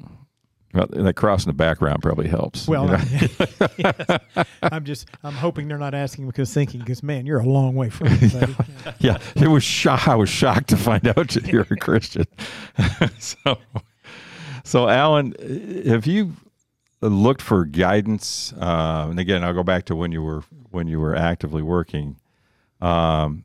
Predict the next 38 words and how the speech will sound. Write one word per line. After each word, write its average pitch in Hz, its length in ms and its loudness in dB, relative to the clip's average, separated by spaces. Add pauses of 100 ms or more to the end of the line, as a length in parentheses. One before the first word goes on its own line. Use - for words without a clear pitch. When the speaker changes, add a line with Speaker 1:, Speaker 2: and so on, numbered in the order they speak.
(100)
Speaker 2:
'cause 92 160 2
I 95 80 4
know 120 180 4
your 110 140 4
job 92 300 2
now 87 440 0
is, - 340 -10
is 92 200 -2
really 95 240 2
a 82 60 -2
faith-based 90 580 0
job. 87 360 2
You're 82 160 0
teaching 87 420 -4
Sunday 92 320 -2
school. 90 420 0
You're 80 140 -2
doing, 85 340 -2
you're, 80 200 -8 (120)
you're 82 160 -6
teaching, 78 580 -6
uh, 76 280 -4 (540)
Bible 92 340 2
lessons 85 460 -2
to, 78 300 -4
to 82 160 -4
guys 82 500 -2
that, 78 240 -6 (120)
that 80 140 -4
are 80 160 -2
in 80 140 -2
a, 78 200 -4 (140)
in 87 140 -4
a 73 80 -4
tight 82 280 -2
situation. 80 760 -4 (520)
But, - 340 -2
um, 98 460 2